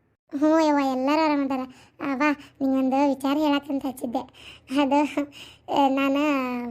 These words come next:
ಹ್ಮ್, ಈಗ ನಾನು ಹೊಟ್ಟಿಲ್ಲದನ್ರಿ ಅವ್ವ. ಮೊನ್ನೆ ದವಾಖಾನೆ ತೋರ್ಸ್ಕೊಂಡ್ ಬಂದಿದ್ನಲ್ಲ ಅವತ್ತ, ಅದ್ಕೆ ಅವ್ರ ಗುಳಿಗಿನೂ ಕೊಟ್ಟಿದ್ರೆ ಒಂದ್ ತಿಂಗ್ಳ್ ಆಗಕ್ ಬಂತ, ತೋರ್ಸ್ಕೊಂಬಂದೆ.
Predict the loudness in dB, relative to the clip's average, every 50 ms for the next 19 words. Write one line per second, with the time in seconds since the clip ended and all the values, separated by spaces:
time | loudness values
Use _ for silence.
0 | -12 -16 _ _ _ _ _ _ -8 -6 -4 -4 -2 -4 -4 -6 -6 -6 -6 -6
1 | -8 -12 -18 -20 _ _ 0 2 4 4 2 0 0 -2 -4 -6 -8 -10 _ -16
2 | -12 -10 -10 -8 -6 -2 -2 0 0 2 2 2 2 2 2 2 0 0 -2 -4
3 | -2 0 0 2 2 2 0 0 0 -2 -2 -2 -4 -8 -10 -18 -20 -20 _ _
4 | -6 -2 0 2 2 2 4 2 2 2 0 -2 -4 -2 -2 -2 -2 -2 -4 -4
5 | -4 -2 -2 -4 -2 -2 -2 0 0 0 -2 -4 -4 -6 -6 -2 -2 -2 0 -2
6 | -4 -8 -16 -20 -20 -20 _ _ -14 -10 -8 -6 -6 -6 -8 -8 -4 -2 0 0
7 | 2 2 0 0 0 -2 -2 0 0 0 0 2 0 0 0 0 -2 -2 -2 -2
8 | 0 2 2 2 2 0 -2 -2 -4 -4 -4 -4 -2 -2 -2 -2 -2 -4 -4 -4
9 | -4 -4 -4 -4 -2 -2 0 0 -2 -4 -8 -18 -20 _ _ -2 0 0 0 -2
10 | -4 -4 -2 -2 -2 0 0 0 -2 -4 -8 -16 _ _